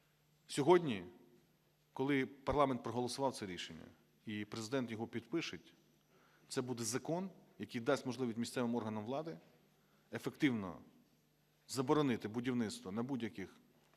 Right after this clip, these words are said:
парках, скверах, алеях і фактично впливати на політику таким чином, щоб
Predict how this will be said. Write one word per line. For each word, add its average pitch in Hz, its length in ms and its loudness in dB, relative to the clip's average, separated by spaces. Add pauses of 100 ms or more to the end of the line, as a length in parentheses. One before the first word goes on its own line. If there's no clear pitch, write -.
(360)
парках, 139 560 2
скверах, 120 760 0
алеях 110 480 0 (1040)
і 120 280 4 (160)
фактично 123 480 2
впливати 123 540 0
на 107 260 0
політику 120 680 -4 (400)
таким - 260 -2
чином, 190 360 -2 (840)
щоб 113 420 0